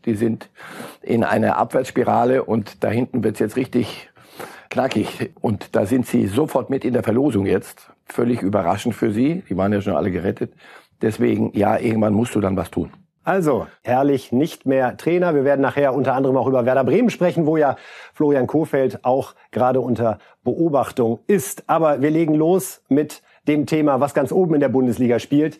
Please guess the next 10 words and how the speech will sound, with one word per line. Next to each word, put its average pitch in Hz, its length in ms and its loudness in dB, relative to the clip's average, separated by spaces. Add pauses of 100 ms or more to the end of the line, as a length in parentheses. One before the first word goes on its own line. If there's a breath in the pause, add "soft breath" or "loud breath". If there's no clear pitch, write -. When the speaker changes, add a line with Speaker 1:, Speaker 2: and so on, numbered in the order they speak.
(180 soft breath)
Speaker 2:
nämlich 143 540 2 (240 soft breath)
mit 127 340 0 (220 soft breath)
dem 120 120 0
F 113 160 -4
C 131 120 -2
Bayern 127 340 2
und 196 160 2
der 165 100 2
Frage, 127 580 0 (100)
wer 131 520 0